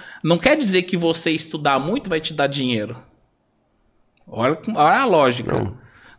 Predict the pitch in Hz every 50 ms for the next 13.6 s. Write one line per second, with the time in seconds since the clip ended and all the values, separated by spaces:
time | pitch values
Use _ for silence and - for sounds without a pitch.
0 | - - _ _ - - 113 113 113 110 160 196 233 214 175 165 156 147 147 143
1 | 131 131 135 127 123 - 135 131 123 127 139 151 156 - - 156 143 147 151 -
2 | - 226 - 247 226 208 196 185 - 165 156 160 - - 170 156 143 143 139 139
3 | 139 131 127 139 156 190 220 - - - - - - - - - - - - _
4 | - - 151 147 - - - 165 156 151 - 180 170 170 170 170 - 165 180 226
5 | 240 233 202 190 180 - - 190 160 156 160 190 214 - - - - 196 220 269
6 | - - - 240 247 233 226 180 170 170 196 208 202 208 202 208 190 214 208 208
7 | 262 254 247 226 196 175 170 165 156 - 214 214 208 202 185 175 170 165 156 156
8 | 156 147 147 135 123 120 117 - - - - - - - _ _ _ _ - -
9 | - - - 110 110 135 127 120 - 196 226 277 233 170 - - 135 139 - -
10 | _ _ _ _ _ _ _ _ _ _ _ _ _ _ - 135 123 - - 139
11 | 139 151 147 143 151 151 151 147 147 170 165 165 160 151 160 165 180 175 196 214
12 | 262 247 - 175 143 - - 143 143 - - 190 226 254 233 - 190 180 175 170
13 | - - 175 170 165 180 208 233 - 320 320 311